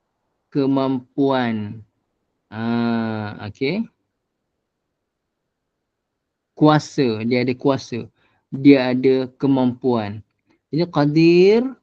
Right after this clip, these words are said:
maksud qadir maha berkuasa.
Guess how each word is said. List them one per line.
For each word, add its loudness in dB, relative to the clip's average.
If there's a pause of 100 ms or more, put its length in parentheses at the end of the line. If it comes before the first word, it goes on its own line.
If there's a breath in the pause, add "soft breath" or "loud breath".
(1120)
maksud -8
qadir 0
maha -2
berkuasa. -4